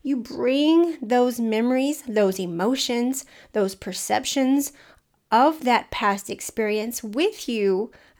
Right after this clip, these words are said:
as a story that you've attached to. And because the emotions and the perceptions of how and why those situations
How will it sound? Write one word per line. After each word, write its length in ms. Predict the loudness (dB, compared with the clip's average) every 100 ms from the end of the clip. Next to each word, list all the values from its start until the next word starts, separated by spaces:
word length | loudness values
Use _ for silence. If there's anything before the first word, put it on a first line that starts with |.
| 2
as 220 | 2 2
a 80 | -4
story 800 | -6 -6 0 4 4 2 -4 -4
that 220 | -4 -2
you've 260 | -2 -4
attached 800 | -4 -8 -10 -6 -6 -6 -8 -10 -6
to. 300 | -4 -4 -12 _ _ _ -20 -12 -4
And 220 | -2 0
because 680 | -4 -6 -2 2 4 2 -2
the 180 | -4
emotions 720 | -2 0 0 0 -2 -2 -2 -4
and 240 | -4 -4
the 60 | -6
perceptions 720 | -8 -6 -2 -2 -2 -6 -4
of 100 | -6
how 560 | -6 -2 2 4 4 0
and 300 | 0 0 0
why 460 | 2 6 6 4
those 180 | 2 -2
situations 720 | -2 -4 -2 -2 -2 -6 -10